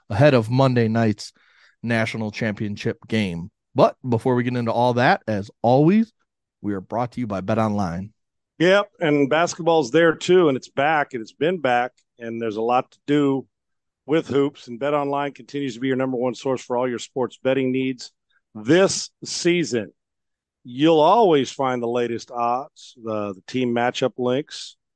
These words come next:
Speaker 2: the players' news, and game trends at BetOnline. And as your continued source for all sports wagering information, BetOnline features live betting, free contests, and giveaways all season long.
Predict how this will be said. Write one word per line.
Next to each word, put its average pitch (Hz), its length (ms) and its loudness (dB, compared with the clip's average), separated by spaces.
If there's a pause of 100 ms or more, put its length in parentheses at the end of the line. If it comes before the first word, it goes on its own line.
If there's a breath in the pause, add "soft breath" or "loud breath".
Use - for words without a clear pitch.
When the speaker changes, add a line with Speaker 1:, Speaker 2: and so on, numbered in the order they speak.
(460)
Speaker 2:
the 107 580 -4 (200)
players' 131 400 2
news, 139 400 0
and 110 280 -6
game 117 240 -2
trends 123 420 -6
at 117 300 -8
BetOnline. 117 800 -2 (340 soft breath)
And 131 80 -2
as 120 100 0
your 127 120 -2
continued 139 640 -2
source 147 420 0
for 127 160 -4
all 123 100 0
sports 123 400 -6
wagering 120 380 -2
information, 113 600 -4
BetOnline 123 800 -2 (640)
features 135 320 -2
live 135 320 4
betting, 151 360 2 (320)
free 135 240 -4
contests, 135 720 -2
and 120 300 -8
giveaways 123 480 2
all 107 160 -2
season 104 400 -10
long. 104 260 -6